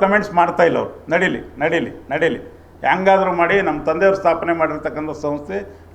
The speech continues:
ಒಳ್ಳೆ ರೀತಿಯಿಂದ ನಡೀಲಿ ಅನ್ನೋ ಕಾರಣಕ್ಕಾಗಿ ಅವರು ಸುಮ್ಮನೆ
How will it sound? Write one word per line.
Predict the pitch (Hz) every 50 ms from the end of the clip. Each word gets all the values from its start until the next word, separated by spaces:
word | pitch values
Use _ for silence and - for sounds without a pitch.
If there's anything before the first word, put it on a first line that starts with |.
| - 151
ಒಳ್ಳೆ | 175 202 220 214 202
ರೀತಿಯಿಂದ | 196 196 202 190 185 160 151
ನಡೀಲಿ | 165 185 190 190 180 175 - - - 151
ಅನ್ನೋ | 165 170 170 -
ಕಾರಣಕ್ಕಾಗಿ | 156 156 160 160 160 - 165 165 165 185 165 160 131 - - - - - - - - - -
ಅವರು | 160 175 185 - -
ಸುಮ್ಮನೆ | 190 190 208 214 214